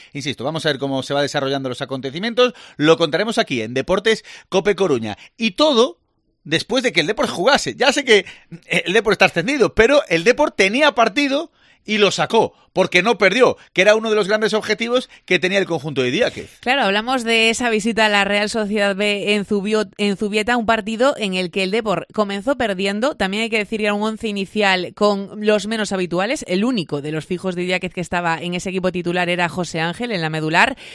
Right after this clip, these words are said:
Speaker 2: El guardameta elegido fue Alberto, ya anuncia también el técnico que quiere repartir minutos, pero terminaba satisfecho. El gol del empate, obra de Barbero, ya en la segunda parte. Digo, terminaba satisfecho el entrenador por ese rendimiento que han dado esos que han estado más de fondo de armario.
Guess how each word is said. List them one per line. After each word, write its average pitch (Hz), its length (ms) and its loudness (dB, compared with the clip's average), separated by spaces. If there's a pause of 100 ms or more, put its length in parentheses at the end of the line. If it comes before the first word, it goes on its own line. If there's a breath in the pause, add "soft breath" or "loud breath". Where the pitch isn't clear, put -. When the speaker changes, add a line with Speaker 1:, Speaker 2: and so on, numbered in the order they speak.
Speaker 2:
El 196 100 2
guardameta 196 480 0
elegido 180 400 0
fue 208 180 -2
Alberto, 180 460 0
ya 180 160 0
anuncia 170 320 -4
también 160 240 -6
el 160 80 -6
técnico 165 320 0
que 156 80 -4
quiere 170 240 -2
repartir 165 460 -4
minutos, 190 420 -4 (280 loud breath)
pero 226 180 0
terminaba 240 480 0
satisfecho. 240 800 -2
El 180 100 0
gol 214 140 0
del 226 140 -2
empate, 202 440 0
obra 214 240 0
de 196 100 0
Barbero, 190 380 0
ya 185 140 0
en 196 40 -2
la 190 100 -2
segunda 202 360 -2
parte. 196 380 -2
Digo, 226 260 0
terminaba 196 480 -4
satisfecho 214 500 -6
el 190 80 0
entrenador 220 540 0 (320 loud breath)
por 220 160 0
ese 302 180 0
rendimiento 226 640 -4
que 220 100 -4
han 226 100 0
dado 247 300 2
esos 254 260 -2
que 269 160 -2
han 254 100 -2
estado 240 480 0
más 226 520 -2
de 208 180 -2
fondo 220 260 -2
de 214 60 0
armario. 147 540 -8